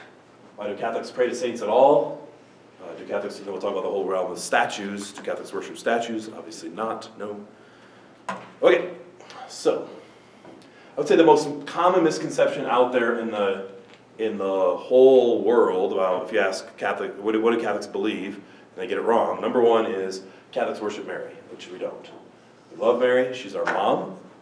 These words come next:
Uh, we believe that Christ gave us, gave her to us as our mom. We believe that the scriptures back that up very clearly. And we talk to Mary, uh, and the saints as,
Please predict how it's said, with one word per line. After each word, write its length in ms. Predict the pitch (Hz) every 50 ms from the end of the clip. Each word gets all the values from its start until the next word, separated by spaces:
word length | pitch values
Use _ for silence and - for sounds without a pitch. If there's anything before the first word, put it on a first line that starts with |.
| - - - - -
Uh, 200 | 90 87 85 - 82
we 80 | 87 92
believe 540 | 90 95 92 98 101 101 101 104 101 101 -
that 120 | - - -
Christ 340 | - 110 107 104 - -
gave 220 | - 95 101 120 131
us, 220 | 139 139 135 -
gave 420 | - - 113 117 127 147 160 160 -
her 380 | - - 147 135 147 151 - -
to 260 | - 170 165 - -
us 360 | 113 123 160 170 - - -
as 340 | 107 107 113 120 127 - -
our 300 | 104 107 110 113 110 101
mom. 380 | 98 92 92 104 139 170 170
We 60 | - 92 - - - - -
believe 240 | 87 87 92 98 98
that 100 | - -
the 80 | - -
scriptures 400 | - - - 107 - 107 98 -
back 360 | - - - 101 - - -
that 100 | 107 -
up 100 | - -
very 160 | 92 90 80
clearly. 420 | - - - 101 - - - - - - - - - - - - - - - - - - - -
And 100 | - 113
we 60 | 120
talk 280 | 120 196 196 - - -
to 40 | -
Mary, 340 | 117 107 95 87 87 87 87 87 - - - - - - - - - -
uh, 40 | -
and 280 | 101 98 98 104 107 107
the 40 | 101
saints 500 | - - 110 98 - - - - - -
as, 440 | 95 98 101 104 104 104 104 -